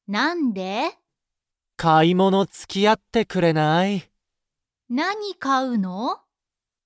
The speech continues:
Speaker 2: 新しい服買いたいんだ。でも何買えばいいか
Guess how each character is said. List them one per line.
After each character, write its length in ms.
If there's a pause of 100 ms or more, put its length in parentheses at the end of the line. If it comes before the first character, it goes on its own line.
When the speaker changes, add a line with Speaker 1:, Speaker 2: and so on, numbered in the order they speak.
(140)
Speaker 2:
新 480
し 400
い 20
服 380
買 340
い 60
た 180
い 100
ん 140
だ。 340 (760)
で 240
も 300
何 420
買 360
え 40
ば 200
い 200
い 60
か 420